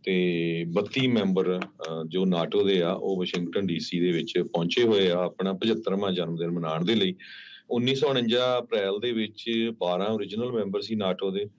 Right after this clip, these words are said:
ਅਹ, ਉਹਨਾਂ ਦਾ ਮੇਨ ਮਕਸਦ ਇਹ ਸੀ ਵੀ ਮਿਲਟਰੀ ਅਲਾਇੰਸ ਹੋਊਗਾ ਤਾਂ ਕਿ ਸੋਵੀਅਤ ਯੂਨੀਅਨ ਯੂਰਪ ਦੇ ਵਿੱਚ ਕਿਸੇ ਤਰ੍ਹਾਂ ਦਾ ਆਪਣਾ ਧੱਕਾ ਨਾ ਕਰ ਸਕੇ। ਉਸ ਤੋਂ ਬਾਅਦ ਨਾਟੋ ਦੇ ਬੱਤੀ ਮੈਂਬਰ ਬਣ ਗਏ,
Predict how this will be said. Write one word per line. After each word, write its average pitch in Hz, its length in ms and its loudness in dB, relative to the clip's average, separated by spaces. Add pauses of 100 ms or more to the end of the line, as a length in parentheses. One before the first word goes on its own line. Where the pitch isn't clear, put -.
(140)
ਅਹ, 85 640 0 (140)
ਉਹਨਾਂ 107 180 2
ਦਾ 117 100 4
ਮੇਨ 101 220 2
ਮਕਸਦ 101 360 0
ਇਹ 98 220 2
ਸੀ 101 140 -4
ਵੀ 104 120 -4
ਮਿਲਟਰੀ 98 480 0
ਅਲਾਇੰਸ 92 480 0
ਹੋਊਗਾ 90 440 -2 (320)
ਤਾਂ 110 260 2
ਕਿ 107 400 -2
ਸੋਵੀਅਤ 110 640 -2
ਯੂਨੀਅਨ 98 500 -2 (340)
ਯੂਰਪ 85 420 0
ਦੇ 90 160 2
ਵਿੱਚ 82 280 -2
ਕਿਸੇ 98 340 -4
ਤਰ੍ਹਾਂ 82 280 -2
ਦਾ 82 120 2
ਆਪਣਾ 87 240 0
ਧੱਕਾ 90 500 0 (360)
ਨਾ 107 220 4
ਕਰ 101 180 0
ਸਕੇ। - 440 -12
ਉਸ 85 160 -4
ਤੋਂ 117 160 4
ਬਾਅਦ 113 320 4 (280)
ਨਾਟੋ 101 420 0
ਦੇ 104 100 0
ਬੱਤੀ 113 320 -2
ਮੈਂਬਰ 107 360 2
ਬਣ 104 220 2
ਗਏ, 107 140 2